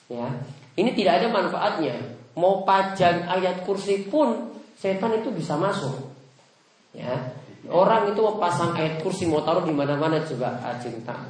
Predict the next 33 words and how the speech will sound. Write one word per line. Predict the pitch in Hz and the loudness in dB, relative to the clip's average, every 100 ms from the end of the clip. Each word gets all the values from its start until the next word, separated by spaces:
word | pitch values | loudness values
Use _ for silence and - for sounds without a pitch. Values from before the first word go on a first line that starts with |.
| - | -8
ini | 123 123 | -4 -4
neng | 113 123 113 | -2 -4 -2
pintu | 139 131 123 135 135 | 0 0 0 0 2
lawangnya | 127 123 123 123 120 | 2 2 2 0 -2
depan. | 120 - 127 131 120 - - - - - - _ - | -4 -2 0 -2 -6 -12 -20 -20 -20 -20 -20 _ -6
Masuk | 135 139 - 139 | -2 -2 -2 -4
di | 139 143 | -2 0
kamar, | 139 147 156 151 | 2 2 2 0
pasang | 160 165 165 156 156 | 4 4 4 0 0
lagi | 151 147 147 | 0 -2 -2
ayat | 143 139 - | -2 -2 -2
kursi | 139 143 143 | -2 0 2
lagi. | 147 143 135 117 120 - - - _ - | 2 0 -4 -6 -8 -10 -16 -18 _ -4
Pasang | 139 147 156 | -2 0 0
lagi | 160 160 170 | 2 2 2
di | 156 160 | 0 0
tempat | - 180 - | 2 4 4
tidurnya, | 208 196 196 196 170 - | 2 2 2 2 2 0
ayat | 196 220 226 226 | 0 2 0 0
kursi | 208 208 196 | 0 2 2
lagi. | 190 185 156 135 117 127 - - - - - | 2 2 0 -4 -6 -8 -14 -18 -20 -20 -4
Itu | 277 285 311 | 0 2 2
setan | 294 302 320 226 | 0 2 2 2
nggak, | 175 - 240 | 2 2 0
ini | 311 190 175 | 2 2 0
nggak | 165 214 | -2 -2
takut | 254 247 175 | -2 -2 0
dengan | 175 165 160 - | 2 2 0 0
pajangan | 170 - 165 175 170 | 2 4 4 2 2
seperti | 175 180 202 240 | 0 0 -2 -2
itu, | |
orang | 220 254 247 - | -2 -2 -4 -2
manfaat. | 240 285 - 185 - - | -4 -4 -2 -2 -4 -10